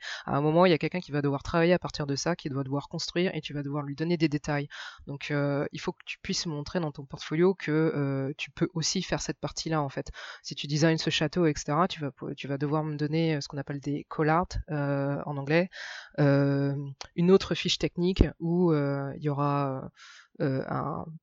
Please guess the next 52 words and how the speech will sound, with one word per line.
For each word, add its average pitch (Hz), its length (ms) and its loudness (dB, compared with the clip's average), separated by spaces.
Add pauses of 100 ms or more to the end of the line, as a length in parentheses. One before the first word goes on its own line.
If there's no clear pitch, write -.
(120)
breakdown, 214 720 2
<laughs> - 200 10
désolé 180 380 4
pour 190 180 6
le 170 100 8
franglais, 190 600 4 (140)
euh, 165 920 4 (440)
en - 40 -2
fait, 196 200 6
de 165 240 8
à 170 80 6
quoi 190 320 10
cette, - 380 0
euh, 156 180 4 (100)
tour 208 400 8
dans 156 180 2
ce 147 200 -2
château, 180 500 6
euh, 156 100 6
ressemble, 165 680 2 (460)
euh, 147 260 6
c'est - 160 -2
quoi - 160 4
l'architecture, 165 720 2
et 165 80 2
cetera, 165 280 0
me 170 40 0
donner 147 240 0
des 135 140 -2
annotations, 165 800 2
blablabla, 147 340 0
blablabla, 147 360 2
parce - 180 -8
que 143 80 -6
tout - 100 -10
ça, 180 160 0
en 160 80 2
fait, 180 240 0
euh, 143 240 0
c'est 143 120 -6
ce - 60 -6
que - 120 -6
les 143 100 0
trois - 180 -2
D 151 80 4
artistes, - 440 -2
ils, 143 420 -6
ils 147 60 -14
viendront 147 340 -6
te 160 140 -10
demander, 143 560 4
euh, 139 240 0